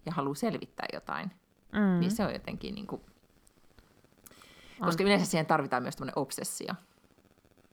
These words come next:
Speaker 1: Että oikeasti jotain,
Speaker 2: Joo.
Speaker 1: joku juttu alkaa niinku vaivaamaan ja, ja sit haluaa alkaa selvittää. Mikä siis toimittajalla tietenkin yleensä on.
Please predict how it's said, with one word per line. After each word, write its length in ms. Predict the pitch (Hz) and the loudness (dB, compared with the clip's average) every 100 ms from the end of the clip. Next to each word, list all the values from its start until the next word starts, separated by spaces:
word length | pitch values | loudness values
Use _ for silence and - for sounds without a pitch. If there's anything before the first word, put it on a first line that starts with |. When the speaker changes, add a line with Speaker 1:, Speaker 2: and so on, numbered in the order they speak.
| _ - | _ -6
Speaker 1:
Että 120 | 160 | -4
oikeasti 320 | 131 180 - | -2 -4 -6
jotain, 200 | 175 139 | -6 0
Speaker 2:
Joo. 140 | 156 147 | 4 4
Speaker 1:
joku 100 | - | 2
juttu 240 | - - | -6 -4
alkaa 380 | 64 - - - - | -4 -2 -4 -4 -8
niinku 260 | - - - - | -18 -10 -10 -4
vaivaamaan 540 | 135 139 - 180 - | -4 -2 -4 -6 -6
ja, 80 | 196 - | -8 -10
ja 60 | 196 | -12
sit 180 | - - | -12 -12
haluaa 280 | - - | -10 -10
alkaa 200 | - - | -10 -10
selvittää. 500 | 185 - 202 196 - 202 - | -10 -10 -10 -14 -16 -16 -10
Mikä 180 | - - | -8 -6
siis 200 | - 277 | -4 -2
toimittajalla 440 | 170 156 - 147 | -2 -4 -4 -8
tietenkin 320 | - 147 175 - | -8 -10 -10 -8
yleensä 280 | 180 165 185 | -8 -8 -10
on. 100 | - | -8